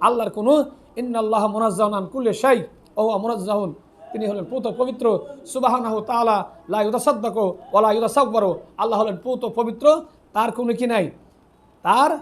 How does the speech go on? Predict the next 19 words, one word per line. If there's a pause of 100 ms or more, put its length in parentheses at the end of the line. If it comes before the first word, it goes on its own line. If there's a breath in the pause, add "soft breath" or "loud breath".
(360)
নিজস্ব, (120)
তার
কোনো
এমন
কোনো
নিজস্ব
সুরাত, (220)
যে
মানুষের, (300)
আল্লাহর
সুরাত
আল্লাহর
কাছে
আছে, (240 soft breath)
আল্লাহর
আকৃতি
আল্লাহর
কাছে
আছে,